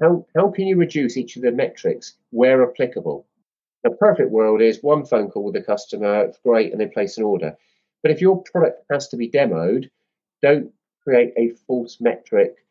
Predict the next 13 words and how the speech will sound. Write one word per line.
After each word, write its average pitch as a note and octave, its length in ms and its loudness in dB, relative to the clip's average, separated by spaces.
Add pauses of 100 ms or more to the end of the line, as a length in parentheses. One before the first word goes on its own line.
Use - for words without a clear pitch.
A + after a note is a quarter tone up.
(300)
or G#2+ 120 -2
a G2+ 60 -8 (100)
false A#2 340 -4
target, A2+ 500 0
a G2 40 -8
marginal G#2+ 480 -2
gain G2+ 220 0
to F2 60 -16
say, G#2+ 220 -2
"We A2+ 140 2
wanna, A2 380 0 (320)
we B2 100 2
wanna A#2 360 4